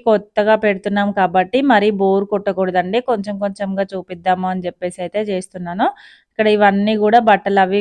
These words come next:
కంప్లీట్ అయిపోయిన తర్వాత ఇదంతా కూడా క్లీన్ చేసుకుంటానండి. ఎందుకంటే ఎప్పటికప్పుడు క్లీన్ చేసుకుంటే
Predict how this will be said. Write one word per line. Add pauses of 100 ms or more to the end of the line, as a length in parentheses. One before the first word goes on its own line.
కంప్లీట్
అయిపోయిన
తర్వాత
ఇదంతా
కూడా
క్లీన్
చేసుకుంటానండి.
ఎందుకంటే
ఎప్పటికప్పుడు
క్లీన్
చేసుకుంటే